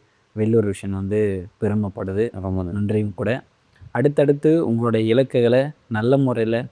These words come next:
Speaker 1: நீங்க அடையணும், வெற்றி பெறணும், நம்மளுடைய தமிழ்நாட்டையும் இந்தியாவையும் தலை நிமிரச் செய்யணும் அப்படிங்கிறது
Speaker 2: கண்டிப்பா.
Speaker 1: எங்களுடைய விருப்பமா இருக்கு. அதுக்கு வாழ்த்துக்களும்
Speaker 2: ரொம்ப
Speaker 1: கூட.
Speaker 2: நன்றிண்ணா.
Speaker 1: தொடர்ந்து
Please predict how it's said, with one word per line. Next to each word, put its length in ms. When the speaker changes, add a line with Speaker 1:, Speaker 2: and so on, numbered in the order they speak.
Speaker 1:
நீங்க 240
அடையணும், 460
வெற்றி 340
பெறணும், 460
நம்மளுடைய 600
தமிழ்நாட்டையும் 680
இந்தியாவையும் 720
தலை 200
நிமிரச் 480
செய்யணும் 360
அப்படிங்கிறது 260
Speaker 2:
கண்டிப்பா. 200
Speaker 1:
எங்களுடைய 680
விருப்பமா 440
இருக்கு. 380
அதுக்கு 360
வாழ்த்துக்களும் 580
Speaker 2:
ரொம்ப 120
Speaker 1:
கூட. 200
Speaker 2:
நன்றிண்ணா. 300
Speaker 1:
தொடர்ந்து 560